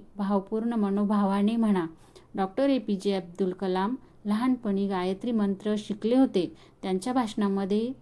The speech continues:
तो मंत्राचं महत्त्व सांगत स्वामी क-, विवेकानंद म्हणायचे, "गायत्री मंत्र हा केवळ मंत्र नाही, तो आत्मा जागवतो."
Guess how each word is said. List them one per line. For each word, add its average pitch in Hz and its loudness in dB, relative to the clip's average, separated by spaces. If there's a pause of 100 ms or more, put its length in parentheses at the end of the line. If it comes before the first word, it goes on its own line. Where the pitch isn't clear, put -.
(160)
तो 208 -2
मंत्राचं 208 -2
महत्त्व 214 2
सांगत 196 0 (360)
स्वामी 208 2 (100)
क-, 277 -8
विवेकानंद 202 2
म्हणायचे, 202 -2
"गायत्री 196 -2
मंत्र 208 0
हा 202 -2 (380)
केवळ 226 2
मंत्र 208 0
नाही, 247 2 (160)
तो 214 -4
आत्मा 202 -2
जागवतो." 202 2